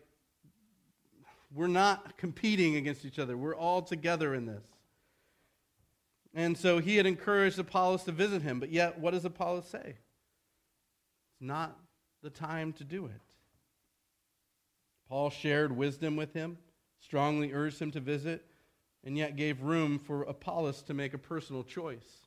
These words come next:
And this tells us something that we need to understand about the apostles. They weren't always infallible.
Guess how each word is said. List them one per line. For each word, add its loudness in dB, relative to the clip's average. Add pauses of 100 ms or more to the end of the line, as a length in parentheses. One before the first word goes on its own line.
(520)
And -8
this -6
tells 0
us 0
something 0 (140)
that -2
we 2
need 2
to 0
understand 0
about 0
the -2
apostles. -8 (2500)
They -2
weren't 0
always 0
infallible. -6